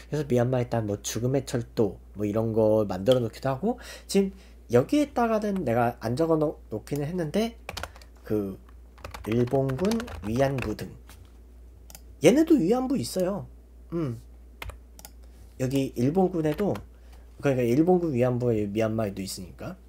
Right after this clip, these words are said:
음. 여기도 위안부가 있었고, 그래서 여러분들 혹시나 미얀마에 갔을 때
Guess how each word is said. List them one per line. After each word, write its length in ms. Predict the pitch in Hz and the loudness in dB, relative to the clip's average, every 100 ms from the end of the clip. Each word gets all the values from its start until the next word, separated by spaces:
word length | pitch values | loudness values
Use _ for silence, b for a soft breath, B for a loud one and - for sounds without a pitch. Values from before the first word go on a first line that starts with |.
| - - - - - - - 104 | -20 -20 -20 -20 -20 -20 -14 -12
음. 140 | 95 - - - - - | -12 -16 -20 -20 -20 -2
여기도 280 | 185 269 294 | 2 2 0
위안부가 480 | 220 147 160 165 190 | -2 -2 -6 -6 -6
있었고, 480 | 127 135 - 190 - - - - - B B B B B B | -6 -10 -4 -4 -6 -18 -20 -20 -20 B B B B B B
그래서 680 | - 147 147 196 190 104 - - - - - - - | -2 2 4 4 2 -4 -8 -14 -20 -20 -20 -12 2
여러분들 580 | 110 160 185 175 170 165 | 4 6 2 0 0 -2
혹시나 500 | 180 180 - 180 135 | -2 -4 -2 -2 -2
미얀마에 720 | 120 110 113 127 123 123 123 | 2 4 4 2 0 0 -2
갔을 400 | - 98 - 104 | -4 -8 -2 -4
때 340 | - 135 110 | -2 -2 -2